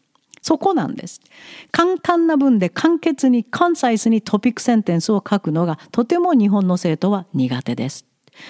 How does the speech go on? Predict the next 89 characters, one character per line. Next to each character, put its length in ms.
こ 120
れ 100
も 260
日 80
本 180
の 120
イ 80
ン 80
プ 100
ッ 20
ト 160
教 220
育 180
が 80
招 300
い 40
た 120
大 260
失 260
敗 200
だ 140
と 200
思 220
い 80
ま 140
す。 120
テ 80
ィ 40
ー 20
ち 80
ゃ 40
ん 80
に 120
は 360
日 120
本 160
の 100
生 180
徒 120
に 100
で 120
き 100
な 100
い 80
こ 80
と 120
が 100
全 160
部 100
で 120
き 120
ま 140
す。 120
そ 140
れ 100
も 240
実 380
に 100
前 240
向 100
き 140
で、 220
学 360
ぶ 120
こ 160
と 180
を 80
脳 220
が 60
楽 360
し 160
ん 80
で 100
い 60
る 100
の 120
が 120
手 140
に 80
取 220
る 20
よ 120
う 60
に 120
わ 200
か 140
り 100
ま 160
す。 120